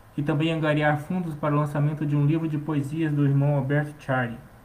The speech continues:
Pastora Fátima, Deus abençoe vocês e suas vidas, amados irmãos. Ieda Carlos,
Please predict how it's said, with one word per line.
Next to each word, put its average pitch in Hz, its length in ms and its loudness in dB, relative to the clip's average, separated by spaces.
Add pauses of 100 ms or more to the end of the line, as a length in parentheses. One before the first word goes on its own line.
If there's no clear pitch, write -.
(1400)
Pastora 147 360 -2
Fátima, 139 460 -2 (720)
Deus 175 200 -2
abençoe 160 360 -2
vocês 143 460 -2
e - 40 -12
suas 127 260 -6
vidas, 143 340 -4
amados 127 300 0
irmãos. 120 520 -4 (600)
Ieda 143 300 0
Carlos, 131 420 -2